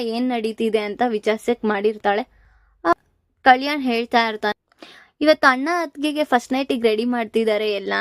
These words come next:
ಅಂತ. ಅದೇ ಟೈಮಲ್ಲಿ ಕನಕ ಇಸ್ಕೊಂಡ್ ಮಾತಾಡ್ತಾಳೆ. "ಹೌದಾ, ಒಳ್ಳೇದಾಗ್ಲಿ" ಅಂತ ಹೇಳ್ತಾ ಇರ್ತಾಳೆ ಕನಕ.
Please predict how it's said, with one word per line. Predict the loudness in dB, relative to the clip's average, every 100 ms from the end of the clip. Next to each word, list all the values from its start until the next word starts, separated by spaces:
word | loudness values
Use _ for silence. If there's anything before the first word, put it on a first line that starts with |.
| -4
ಅಂತ. | -4 -2 -4 _ _ _ _ _ _
ಅದೇ | 2 2 2
ಟೈಮಲ್ಲಿ | -2 -4 0
ಕನಕ | 0 0 0 0
ಇಸ್ಕೊಂಡ್ | 0 0 0 0
ಮಾತಾಡ್ತಾಳೆ. | -4 0 -2 0 0 0 -2 _ _ _ 2
"ಹೌದಾ, | 2 2 -2 -2
ಒಳ್ಳೇದಾಗ್ಲಿ" | -2 -2 -2 -2 -4 -2 -2 -4 _ _ _ _ _ _ -4
ಅಂತ | 0 2
ಹೇಳ್ತಾ | 2 0 0 0
ಇರ್ತಾಳೆ | -2 0 -2
ಕನಕ. | -2 -4 -4 -2